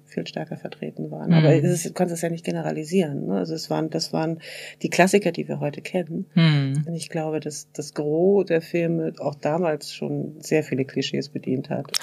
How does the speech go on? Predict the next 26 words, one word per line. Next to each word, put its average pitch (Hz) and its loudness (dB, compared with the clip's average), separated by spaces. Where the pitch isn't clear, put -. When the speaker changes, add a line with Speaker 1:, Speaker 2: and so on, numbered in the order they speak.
Speaker 1:
Und 147 -2
Speaker 2:
Äh, 160 4
die, 175 2
äh, 151 -2
ja, 151 0
also 170 6
klischeefrei 190 6
ist 220 4
da 180 6
gar 156 6
Speaker 1:
Mhm. 165 4
Speaker 2:
nichts 165 0
auf 165 2
Speaker 1:
Ja. 185 10
Speaker 2:
jeden - 10
Fall. 254 8
Speaker 1:
Ja. 277 8
Aber 226 12
es 285 6
stimmt, 294 4
also 160 4
ich 180 2
habe 202 4
irgendwie 214 4
vor, 190 2
vor 185 -4